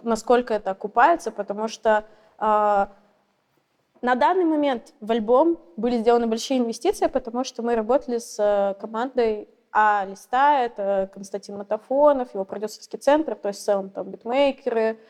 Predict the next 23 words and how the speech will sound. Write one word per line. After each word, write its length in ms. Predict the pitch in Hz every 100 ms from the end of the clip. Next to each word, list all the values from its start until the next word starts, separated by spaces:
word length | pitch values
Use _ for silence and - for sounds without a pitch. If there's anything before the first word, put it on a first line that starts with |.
| _ _
а, 440 | 202 196 196 196 196
звукорежиссеры, 840 | 202 202 202 208 214 - 311 302
то 80 | 302
есть 120 | 208
это 140 | 240 226
прям 340 | 214 208 202 _ -
топ 440 | 247 247 - -
топа. 420 | - 196 175 165 _ _ _ _ _
В 80 | -
России 380 | 185 - 277 262
лучше, 560 | 196 220 220 190 165 -
ну, 200 | 202 190 _ _
есть, 440 | 202 254 285 - -
ну, 120 | 208
кто-то 300 | 196 208 196
вот, 120 | 190 -
в 20 |
общем, 160 | 202 220
это 160 | 240 226
одни 280 | 233 285
из 60 | 262
лучших, 320 | 220 - - _
вот. 320 | 190 185 -